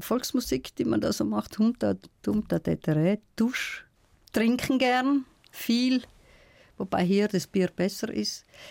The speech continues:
Ja, wir haben sehr, sehr viel gemeinsam. Das stimmt. Und, jetzt muss ich wieder politisch werden, ohne diese Bayern wäre Südtirol nach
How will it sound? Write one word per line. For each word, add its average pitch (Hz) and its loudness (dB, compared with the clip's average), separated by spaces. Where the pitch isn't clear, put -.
Ja, 269 2
wir 240 2
haben 233 2
sehr, 240 2
sehr 240 0
viel 240 0
gemeinsam. 185 2
Das - 0
stimmt. - 0
Und, 294 2
jetzt 175 0
muss 196 2
ich - 0
wieder 202 2
politisch 214 0
werden, 202 0
ohne 247 2
diese 208 2
Bayern 180 2
wäre 202 -2
Südtirol 220 0
nach - -4